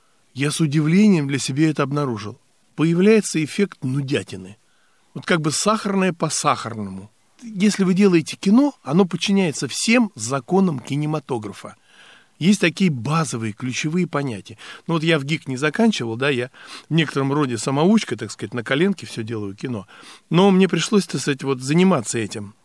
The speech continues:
Какие основные базовые законы кино? Конечно, динамика, цвет. Прежде всего для меня это музыка. Музыка, темп и ритм. Если я слышу музыку, все, фильм рождается. Если музыки нет, очень долго происходят вот эти роды.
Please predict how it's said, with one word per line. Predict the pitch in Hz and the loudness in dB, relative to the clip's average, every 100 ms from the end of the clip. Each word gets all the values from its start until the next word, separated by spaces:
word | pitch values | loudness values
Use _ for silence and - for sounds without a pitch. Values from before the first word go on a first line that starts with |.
| _ _ | _ _
Какие | 170 - 190 | -4 2 0
основные | 135 135 139 131 | 2 -2 -2 0
базовые | 143 113 107 107 | 0 -2 -6 -6
законы | 123 139 117 104 | -6 -6 -6 -8
кино? | - 147 113 92 _ _ _ - | -4 -4 -4 -10 _ _ _ -4
Конечно, | 143 127 - | -2 -2 -6
динамика, | 95 131 139 104 98 107 113 - _ _ _ _ | -4 -2 -2 -4 -8 -12 -18 -20 _ _ _ _
цвет. | - 120 120 107 98 _ _ _ _ - | -8 -4 -2 -4 -6 _ _ _ _ 2
Прежде | 196 202 147 | 4 4 2
всего | 120 135 120 | -4 -4 -4
для | 127 | -4
меня | 143 123 107 | -2 -4 -6
это | 127 | -8
музыка. | 117 120 107 92 - - _ _ _ _ _ _ _ | -8 -8 -10 -14 -18 -20 _ _ _ _ _ _ _
Музыка, | 120 143 127 98 - 101 _ | -4 -4 -4 -8 -14 -20 _
темп | 139 131 | -4 -2
и | 131 | -4
ритм. | 113 101 95 _ _ _ _ _ _ - | -6 -12 -18 _ _ _ _ _ _ -4
Если | 143 135 156 | -2 2 0
я | |
слышу | 143 147 - | 0 -2 0
музыку, | 151 220 170 - | 2 4 2 -4
все, | 104 - | -8 -6
фильм | 104 160 160 139 | -4 -2 -2 0
рождается. | 139 117 107 98 - 143 | -2 -2 -6 -8 -12 -6
Если | 127 - 160 | -6 -2 0
музыки | 156 135 113 | 0 -2 -4
нет, | 160 196 202 _ _ - - _ _ _ | 2 2 2 _ _ -20 -20 _ _ _
очень | 208 208 - 160 139 | 4 6 4 0 2
долго | 151 208 165 139 | 4 6 4 -2
происходят | 135 127 - 131 113 | -4 -4 -4 -4 -4
вот | 110 | -10
эти | 110 117 | -10 -8
роды. | 113 101 101 | -8 -8 -12